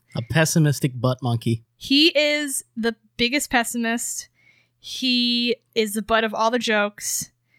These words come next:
Speaker 2: and he is hilarious, and I love him. <laughs> Um,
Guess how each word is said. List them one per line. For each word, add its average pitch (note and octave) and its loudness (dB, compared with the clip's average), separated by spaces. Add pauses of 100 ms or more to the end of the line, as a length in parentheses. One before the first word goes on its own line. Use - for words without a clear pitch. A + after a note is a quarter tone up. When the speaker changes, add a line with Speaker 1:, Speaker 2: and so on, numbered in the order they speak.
(220)
Speaker 2:
and A3 0
he G3+ -2
is G3 -6
hilarious, G#3+ 0
and G#3 -4
I F#3+ 0
love F3 -8
him. - -10
<laughs> - 2 (1080)
Um, G#3+ 2